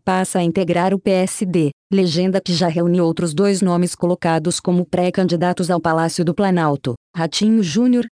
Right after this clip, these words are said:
governador do Paraná, e Eduardo Leite, governador do Rio Grande do Sul. Em vídeo divulgado ao lado dos dois,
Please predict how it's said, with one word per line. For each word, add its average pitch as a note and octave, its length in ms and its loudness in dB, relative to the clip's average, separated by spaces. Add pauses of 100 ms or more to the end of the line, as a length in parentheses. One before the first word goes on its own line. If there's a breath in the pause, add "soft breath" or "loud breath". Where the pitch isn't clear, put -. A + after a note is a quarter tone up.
(100)
governador F#3+ 680 0
do G#3 100 0
Paraná, G3 480 0 (180)
e G3 120 0
Eduardo D#3 420 0
Leite, F3 380 -2 (200)
governador E3 640 0
do D#3+ 100 -2
Rio F3 220 0
Grande F3+ 440 0
do D#3 100 0
Sul. D3+ 320 0 (400)
Em G#3 160 4
vídeo F3+ 320 0
divulgado E3+ 580 0
ao F#3 80 2
lado D#3 320 0
dos E3+ 160 0
dois, D#3 420 0